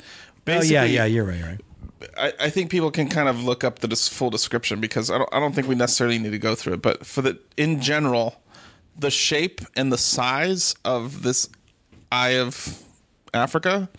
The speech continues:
Speaker 2: is a pretty compelling description of what, uh, Plato was trying to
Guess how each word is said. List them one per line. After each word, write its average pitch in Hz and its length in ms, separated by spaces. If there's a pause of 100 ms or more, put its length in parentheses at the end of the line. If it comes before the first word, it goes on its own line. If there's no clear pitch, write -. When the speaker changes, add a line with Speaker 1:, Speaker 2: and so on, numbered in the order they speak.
(960)
Speaker 2:
is 165 160
a 233 80
pretty 233 260
compelling 131 920
description - 600
of 101 160
what, 113 300 (760)
uh, 123 160
Plato 123 320
was 101 140
trying 117 240
to 101 220